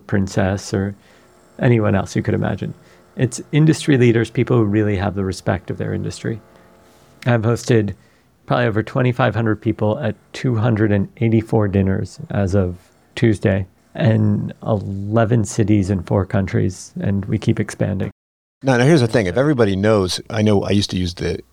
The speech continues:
Speaker 2: Evite, right? And people would always check and say, "Well, who, who else is, who else is coming?" <laughs> Right?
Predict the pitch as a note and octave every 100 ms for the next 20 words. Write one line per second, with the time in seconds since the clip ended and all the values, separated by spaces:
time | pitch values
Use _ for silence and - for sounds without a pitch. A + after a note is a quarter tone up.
0 | - G#2+ F#2 D2+ - - F2 E2 - F2+
1 | G#2 F#2+ F#2 E2+ - A#2 F2+ G2 - F2
2 | A#2+ C3 B2 B2 A2 F#2+ - - - D#3+
3 | - - - G2 F2+ - A#2+ -